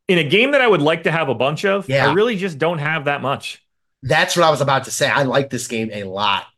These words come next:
Speaker 2: but
Speaker 1: Yeah.
Speaker 2: it goes back to what we said, just from a pricing standpoint, like, everyone in this game who you would want is priced where they should be or a little bit expensive.
Speaker 1: Hell of a slate we've got ahead of us here. You're back for Live Before Lock tonight, correct?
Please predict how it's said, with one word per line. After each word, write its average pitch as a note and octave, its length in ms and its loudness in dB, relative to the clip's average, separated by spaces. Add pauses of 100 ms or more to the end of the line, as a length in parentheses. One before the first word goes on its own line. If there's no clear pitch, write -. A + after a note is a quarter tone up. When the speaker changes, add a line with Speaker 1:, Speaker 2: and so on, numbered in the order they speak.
(280)
Speaker 2:
but A2+ 260 -4 (140)
Speaker 1:
Yeah. A#2+ 140 -10 (460)
Speaker 2:
it C#3 100 -2
goes E3 200 4
back D#3+ 180 0
to C3+ 80 -4
what C#3+ 80 0
we C3 80 -2
said, D3+ 360 0
just - 160 -8
from C#3+ 120 -2
a B2 60 -4
pricing C#3 560 -2
standpoint, A2+ 640 -6
like, A#2 240 -6 (220)
everyone E3+ 800 0
in E3 100 -4
this D#3 160 -4
game C#3 240 -4
who A#2+ 80 -6
you B2+ 100 -2
would G2+ 160 -6
want A2+ 300 -2 (280)
is B2+ 140 -6
priced C#3 380 0
where C3+ 160 0
they B2 140 -2
should F3+ 320 0
be D3+ 160 -6
or D3 180 2
a C#3+ 80 2
little D#3 220 0
bit C3+ 280 -4 (140)
expensive. - 680 -6 (2250)
Speaker 1:
Hell G#3 160 4
of A3+ 80 0
a A3+ 40 2
slate A3 320 0
we've E3+ 120 0
got E3 140 2
ahead D3+ 180 0
of C#3+ 80 -2
us C#3 180 -2
here. D3 320 -4
You're F#3+ 140 0
back B3 240 -2
for G#3 100 -4
Live F#3+ 160 0
Before E3+ 260 -6
Lock D3+ 220 -4
tonight, A2 280 -14
correct? E3 380 -4